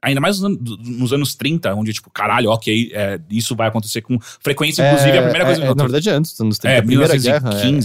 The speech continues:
Speaker 1: quinze, sei lá. É, é, isso acontece mesmo antes dela começar a entrar nisso, quando ela encontra a secretária do cara e ela entende a diferença, e tanto que ela faz a piada com a escra-,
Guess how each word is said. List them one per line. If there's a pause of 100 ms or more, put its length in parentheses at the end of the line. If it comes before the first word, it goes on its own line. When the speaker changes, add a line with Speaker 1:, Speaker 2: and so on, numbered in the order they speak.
Speaker 1:
quinze,
sei
lá. (300)
É,
é, (120)
isso
acontece
mesmo
antes
dela
começar
a
entrar
nisso,
quando
ela
encontra
a
secretária
do
cara (240)
e
ela
entende
a
diferença,
e
tanto
que
ela
faz
a
piada
com
a
escra-,